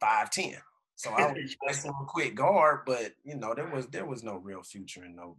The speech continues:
Speaker 1: in, in basketball for me. Um, you know,
Speaker 2: Well, the, the,
Speaker 1: I don't
Speaker 2: the thing, the thing is, like, um, like I s-, you know, like you said, we, we started off playing baseball because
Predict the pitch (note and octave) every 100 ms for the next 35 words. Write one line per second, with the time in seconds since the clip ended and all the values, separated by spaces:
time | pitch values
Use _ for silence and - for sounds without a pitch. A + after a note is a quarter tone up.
0 | _ E2 E2 E2+ D#2+ D2+ E2+ D#2 D2 C#2
1 | E2+ D#2+ - E2+ F2 F2 - _ _ _
2 | - F2 - E2+ C#2+ C#2 _ _ _ A#2
3 | A2+ D3 F3 F3 - - _ D3 C3 G#2
4 | G2 D#3+ - C#4+ A#3+ - - D#3+ - A#3+
5 | A#3+ F#3+ D#3 C3+ C#3 C3 - - _ _
6 | _ B2 B2+ A#2+ A#2+ A2+ C3 C#3+ D#3 -
7 | - D3+ C#3+ A#2 B2+ C3 C3 C#3 A#2 C#3+
8 | C#3+ C3+ C3+ C#3 D3 C3+ A#2+ A#2+ - A#2+
9 | G#2 D#3 - A#2+ A#2 B2+ B2+ A2+